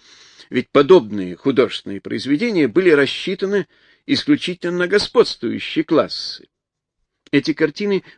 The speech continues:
постоянно варьируют те же немногие темы. «Le coucher de la Marie», «Отход супруги ко сну»,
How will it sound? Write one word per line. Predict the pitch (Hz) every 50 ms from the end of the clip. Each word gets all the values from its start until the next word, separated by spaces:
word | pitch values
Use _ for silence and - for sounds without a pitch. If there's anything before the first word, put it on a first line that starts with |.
| _ _
постоянно | 170 165 - - - 165 165 170 185 196 185 180 165 120
варьируют | 135 135 151 147 143 143 151 180 190 196 208 196 190 180 - _ - - _ _ _ _
те | - - 156 185 220 226
же | 196 196 220 226 214 196 -
немногие | - 170 175 180 175 170 165 160 170 185 185 170 185 190 190 185
темы. | - - 160 123 92 78 71 - _ _ _ _ _ _ _ _ _ _ _ _ _ _ _ _ _ _ - - _ _ _ _ _
«Le | - 135 147 175 196 196 170 - _
coucher | - 175 170 - - 196 185 170 156
de | 127 135 143
la | 139 127
Marie», | 120 117 113 113 107 107 110 - _ _ _ _ _ _ _ _ _ _ _ _ _ _
«Отход | - 131 - - - 117 104
супруги | - - 120 107 - 120 113 95 107
ко | 98 - 113
сну», | 110 - - - 110 107 113